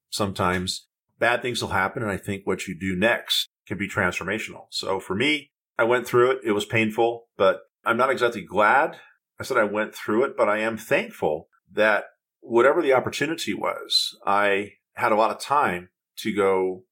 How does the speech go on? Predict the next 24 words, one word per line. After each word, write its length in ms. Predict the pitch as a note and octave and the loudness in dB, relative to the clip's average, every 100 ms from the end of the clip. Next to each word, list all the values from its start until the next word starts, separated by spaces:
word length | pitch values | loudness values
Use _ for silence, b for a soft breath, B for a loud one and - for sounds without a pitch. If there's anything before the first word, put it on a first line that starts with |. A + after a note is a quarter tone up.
| _ | _
and 100 | G#2 | -4
get 120 | G#2+ | -2
a 40 | G2 | 0
bunch 240 | G#2 F#2 | 0 -2
of 80 | E2 | 0
books 240 | G2+ G2 | 0 0
from 160 | - F2 | -4 0
Borders, 640 | F#2 E2+ - - - - _ | 2 2 0 -6 -8 -8 _
and 140 | - F#2+ | -6 -4
I 60 | |
had 140 | F#2+ F#2 | -2 0
a 20 | |
lot 160 | F#2+ | 0
of 60 | F2+ | 0
time 420 | - F#2 F2+ F#2 - | 0 2 0 -4 -10
to 280 | F2+ D#2 - _ _ | -10 -10 -14 _ _
read, 540 | F#2 A2+ G#2+ D2+ A#1+ - - | -2 0 0 -2 -8 -20 -14
and 420 | F2+ F2+ F2+ F2+ | -8 -6 -6 -8
the 120 | F2+ | -4
internet 320 | B2 C#3 G#2+ A2 | 0 2 2 0
wasn't 260 | G2+ G2+ | -2 -2
really 200 | F#2+ F#2 | -2 0
there 320 | F2+ F#2+ C#2+ - _ | 2 2 0 -6 _
yet. 420 | G2 D#2+ - - | 0 0 -2 -14